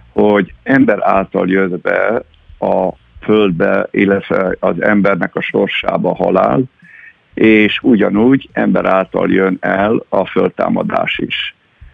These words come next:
Az egyik az Ádám, másik pedig a názáreti Jézus Krisztus, aki által meg fog történni a föltámadás. Ez a két személyiség határozza meg az emberiségnek a sorsát, és az első, ö, ö, nek a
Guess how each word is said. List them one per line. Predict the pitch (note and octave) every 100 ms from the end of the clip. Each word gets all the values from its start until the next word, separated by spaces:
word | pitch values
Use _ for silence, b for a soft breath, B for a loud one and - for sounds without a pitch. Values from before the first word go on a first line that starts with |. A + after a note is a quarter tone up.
| b
Az | - -
egyik | C3+ A#2 A2
az | - -
Ádám, | A#2+ C3 B2 B2 B2 B2 -
másik | A2 G#2+ G#2+ F#2+ -
pedig | F#2+ F2+
a | F#2
názáreti | F#2+ F#2+ F#2 F#2+ - F2+ F#2
Jézus | F#2+ F2 F2+
Krisztus, | - F#2+ - -
aki | - -
által | G2 G#2 - G2+
meg | F#2+ G2
fog | - F#2
történni | - F#2+ - F#2+ F#2+
a | -
föltámadás. | - F#2 - F#2 F2+ - - - - - B B B B _
Ez | B2+ B2
a | A#2
két | - A2+ -
személyiség | - A2+ G#2 G2 - G2+ G2
határozza | - G2 G2+ F#2+ F#2 F2+
meg | F#2+ G2
az | F2+ F2+
emberiségnek | G2 F#2+ F2+ - F#2 - F#2
a | -
sorsát, | - G#2 G#2 - A#2 B2+ C#3 - B B B B _ -
és | A#2+
az | - A2
első, | - C3 B2 - - A2 A#2+ B2+ _ b b _ -
ö, | G#2 G2+ G2
ö, | - - - - - B
nek | - A2 G#2+ G2+
a | G#2+ G#2